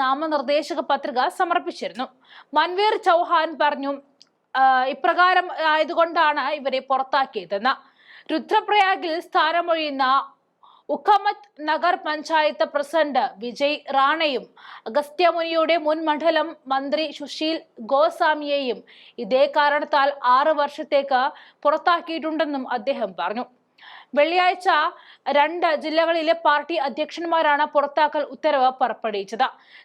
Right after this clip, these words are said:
ജനുവരി ഇരുപത്തിമൂന്നിനാണ് ഉത്തരാഖണ്ഡിലെ നഗരസഭ, തദ്ദേശ സ്വയംഭരണ സ്ഥാപനങ്ങളിലേക്കുള്ള തെരഞ്ഞെടുപ്പ് നടക്കുക. അതേസമയം ഏക സിവിൽ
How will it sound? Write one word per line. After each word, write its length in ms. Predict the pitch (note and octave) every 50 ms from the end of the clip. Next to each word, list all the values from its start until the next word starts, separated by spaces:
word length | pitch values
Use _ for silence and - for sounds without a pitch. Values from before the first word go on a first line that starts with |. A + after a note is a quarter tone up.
| _ A3 A#3+
ജനുവരി 380 | D4+ D4+ E4 E4+ F4 F#4 F#4 D#4 D#4
ഇരുപത്തിമൂന്നിനാണ് 760 | E4 D#4+ D#4 E4+ - F#4 F4+ F4 F4 E4+ F4 E4+ E4 D#4 E4 E4 D#4+
ഉത്തരാഖണ്ഡിലെ 560 | - D#4 D#4 D4+ D4 D#4 D4 C#4+ C#4 C#4+ D#4+ E4 D#4+
നഗരസഭ, 540 | C#4+ A#3 D4+ E4 E4 - D#4 A3+ C4+ C#4 D4+ - C#4+
തദ്ദേശ 340 | C4+ A3 C#4 C#4 D4 C#4+ E4 D4+ D4+ -
സ്വയംഭരണ 460 | C#4+ C4+ C#4 C#4+ C#4+ D4+ C#4 C#4 D4+ D4+
സ്ഥാപനങ്ങളിലേക്കുള്ള 1040 | - - D4 B3 B3+ - C#4 C#4 C#4+ C#4+ C#4+ C#4+ C#4+ C4+ C4+ C4+ - C4 B3 C#4 E4 D#4+ -
തെരഞ്ഞെടുപ്പ് 480 | C#4 B3 B3 B3+ C4 A#3 A3 - A#3 F#3 F3+
നടക്കുക. 300 | F3+ G3 G3 G3 A3+ C4+ - - - - _ - - - - - B3+
അതേസമയം 580 | A#3+ D4+ E4 E4 D#4+ F4+ D#4+ D4+ D4+ D4+ D#4 - - C4 C#4+
ഏക 200 | D4+ - F4 F4+ F4+ -
സിവിൽ 240 | F4 D#4 D#4+ E4+